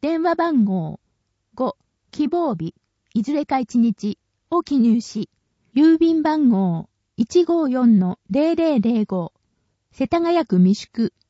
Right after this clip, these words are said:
二の二十五の三、メトロックプレゼント事務局。電話、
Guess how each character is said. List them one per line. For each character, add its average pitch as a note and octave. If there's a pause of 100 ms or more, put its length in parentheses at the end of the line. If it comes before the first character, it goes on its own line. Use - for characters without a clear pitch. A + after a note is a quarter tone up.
(160)
二 D#4
の D4+
二 D#4+
十 B3+
五 D4
の G3+
三、 A3 (580)
メ C4+
ト E4
ロ E4+
ッ E4
ク E4+
プ F4
レ E4
ゼ C#4+
ン A#3
ト F3+
事 F#3
務 A3
局。 - (800)
電 C4+
話、 A#3